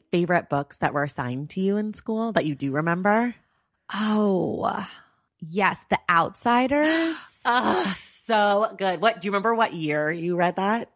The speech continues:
Speaker 1: Do you have any recollection?
Speaker 2: Oh man. I know it was, I know it was high school.
Speaker 1: Oh, it was. Okay.
Speaker 2: Yeah. I know it was high s-,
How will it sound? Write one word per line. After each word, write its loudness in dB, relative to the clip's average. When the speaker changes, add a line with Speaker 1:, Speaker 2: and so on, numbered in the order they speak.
Speaker 1:
Do 0
you 4
have 0
any 0
recollection? -2
Speaker 2:
Oh 2
man. 0
I 4
know 4
it 2
was, 0
I 0
know 2
it -2
was -2
high 0
school. -4
Speaker 1:
Oh, 4
it 0
was. -2
Okay. -2
Speaker 2:
Yeah. 4
I 0
know 2
it -2
was 0
high 0
s-, -6